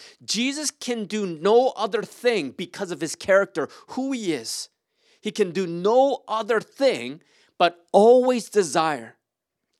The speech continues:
to bring you back and into the shepherd's presence, to bring you back and into a right relationship with God.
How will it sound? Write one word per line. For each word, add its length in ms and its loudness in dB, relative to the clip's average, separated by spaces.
to 100 -4
bring 420 -2
you 160 -10
back 560 -8
and 140 -4
into 720 -4
the 80 -6
shepherd's 640 -6
presence, 640 -12
to 120 -4
bring 400 -4
you 140 -2
back 560 -8
and 140 -2
into 600 -8
a 120 0
right 560 -4
relationship 720 -6
with 220 -8
God. 400 -8